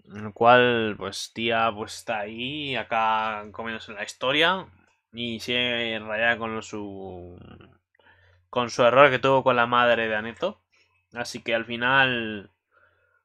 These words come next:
pues lo que decide hacer es liberarle. Después de su historia y tal, para que le ayude, va a confiar en él. Y al final, pues, otra vez la confianza, le cagó a Tía.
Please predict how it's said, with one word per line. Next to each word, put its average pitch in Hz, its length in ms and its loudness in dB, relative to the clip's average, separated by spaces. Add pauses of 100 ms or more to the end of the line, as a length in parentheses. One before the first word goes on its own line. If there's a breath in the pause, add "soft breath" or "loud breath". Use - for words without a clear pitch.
(280)
pues 147 140 10
lo 156 100 10
que 160 80 10
decide 190 340 10
hacer 170 320 8
es 147 680 4
liberarle. 120 720 2 (500)
Después 120 240 -4
de - 20 -2
su - 80 -16
historia 117 200 -4
y - 20 -4
tal, 131 300 -2
para 107 160 0
que 110 100 -4
le 107 60 -4
ayude, 120 360 -4
va 131 80 -2
a - 40 -8
confiar 113 400 -4
en 110 120 -8
él. 147 300 -2
Y 110 140 -6
al 104 100 -8
final, 113 260 -6
pues, 104 460 -12 (300)
otra 123 300 2
vez 131 120 6
la 135 100 4
confianza, 147 680 4
le 117 140 0
cagó 120 360 4
a 101 340 0
Tía. 107 320 -6